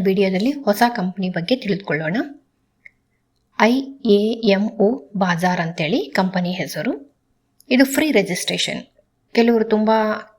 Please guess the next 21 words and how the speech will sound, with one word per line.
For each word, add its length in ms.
ಫೋನ್ 200
ಮಾಡಿ 160
ಕೇಳ್ತಾ 400
ಇದ್ರು, 300
"ಮೇಡಮ್, 460
ಯಾವುದೂ 540
ದುಡ್ಡು 240
ಕೊಡ್ದೇನೆ 720
ನಾವು 540
ಕಂಪನಿಗಳನ್ನ 680
ಜಾಯಿನ್ 380
ಮಾಡಿ 460
ಅಮೌಂಟ್ 400
ಮ-, 480
ಗಳಿಸೋವಂಥ 600
ಕಂಪನಿ 400
ಯಾವುದೂ 260
ಇಲ್ವಾ?" 440
ಅಂತ 240
ಕೇಳ್ತಾ 320
ಇದ್ರು. 560